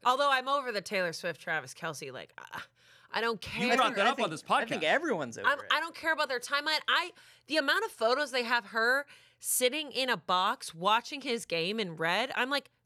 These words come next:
Speaker 1: "Good for you."
Speaker 2: Bro.
Speaker 1: I don't care anymore.
Speaker 2: I, I, so I watch football all the time, and they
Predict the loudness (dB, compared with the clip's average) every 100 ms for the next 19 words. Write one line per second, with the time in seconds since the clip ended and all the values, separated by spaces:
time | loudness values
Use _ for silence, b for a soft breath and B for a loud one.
0 | -4 4 4 2 -8 -6 -4 -4 -4 -6
1 | _ _ _ _ 0 0 0 -2 0 0
2 | -2 -16 -20 -10 -4 -2 0 0 0 2
3 | 2 2 0 0 -4 -12 -4 0 2 2
4 | 2 0 -4 0 0 0 -2 -2 -2 -2
5 | -4 0 0